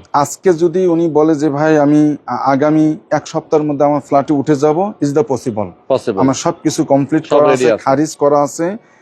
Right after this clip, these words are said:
Speaker 1: even যা যাবতীয় সব কমপ্লিট করা আছে, আমি রেজিস্ট্রি করে দিব,
Speaker 2: হুম,
Speaker 1: ওনারা
Speaker 2: হুম।
Speaker 1: উঠে যাবে ওনাদের
Speaker 2: বাহ,
Speaker 1: ফ্ল্যাটে।
Speaker 2: চমৎকার।
Speaker 1: এখন আমার যে ফ্ল্যাটটা আছে, ভাড়া দেওয়া আছে,
Speaker 2: হুম,
Speaker 1: এটা
Speaker 2: হুম।
Speaker 1: চোদ্দ হাজার টাকা ভাড়া দেওয়া।
Speaker 2: হুম, হুম।
Speaker 1: যে ভদ্রলোকেরা ভিডি-, মানে দেখলেন ফ্ল্যাটে,
Speaker 2: হুম, হুম,
Speaker 1: ওনারা
Speaker 2: হুম।
Speaker 1: ভাড়াটিয়া,
Speaker 2: হুম, হুম।
Speaker 1: আহ, মোটামুটি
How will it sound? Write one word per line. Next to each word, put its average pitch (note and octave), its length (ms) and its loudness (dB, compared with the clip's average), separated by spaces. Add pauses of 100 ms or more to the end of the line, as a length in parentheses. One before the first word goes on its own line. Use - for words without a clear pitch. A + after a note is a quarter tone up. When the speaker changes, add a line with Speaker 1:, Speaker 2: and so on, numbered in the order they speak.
(140)
Speaker 1:
even C#3 240 2
যা C#3 180 2
যাবতীয় D3 320 0
সব G3 240 -4
কমপ্লিট D#3 360 -4
করা D#3 220 0
আছে, D#3+ 180 -4
আমি C#3+ 240 2
রেজিস্ট্রি C#3 420 0
করে D#3 220 2
দিব, E3 220 2
Speaker 2:
হুম, C4 140 2 (300)
Speaker 1:
ওনারা C3+ 220 4
Speaker 2:
হুম। B2 80 2
Speaker 1:
উঠে A2+ 160 -4
যাবে G#2 200 -6
ওনাদের G#2 280 -6
Speaker 2:
বাহ, G2+ 80 -8
Speaker 1:
ফ্ল্যাটে। G#2 280 -2 (280)
Speaker 2:
চমৎকার। A#2+ 220 2
Speaker 1:
এখন D#3 140 0
আমার D3+ 180 2
যে D3+ 120 -4
ফ্ল্যাটটা D3 360 -2
আছে, C#3+ 180 -4
ভাড়া B2 300 0
দেওয়া C3 280 2
আছে, C3 200 -8
Speaker 2:
হুম, D#3+ 180 -4
Speaker 1:
এটা G2 140 -4
Speaker 2:
হুম। - 80 -10
Speaker 1:
চোদ্দ C3+ 220 -2
হাজার C3 280 -6
টাকা C3+ 180 -4
ভাড়া A#2 220 0
দেওয়া। C3+ 260 0
Speaker 2:
হুম, - 440 -8
হুম। F#2 160 -8
Speaker 1:
যে C3+ 140 2
ভদ্রলোকেরা C3 720 0
ভিডি-, A#2 300 -6
মানে B2 320 0
দেখলেন C#3 420 0
ফ্ল্যাটে, B2+ 340 0
Speaker 2:
হুম, A#2 80 -2
হুম, A#2+ 100 0
Speaker 1:
ওনারা A#2 140 2
Speaker 2:
হুম। A2 80 -2
Speaker 1:
ভাড়াটিয়া, B2 420 -4
Speaker 2:
হুম, - 520 -10
হুম। G2+ 120 -8
Speaker 1:
আহ, A2+ 120 0
মোটামুটি B2 560 0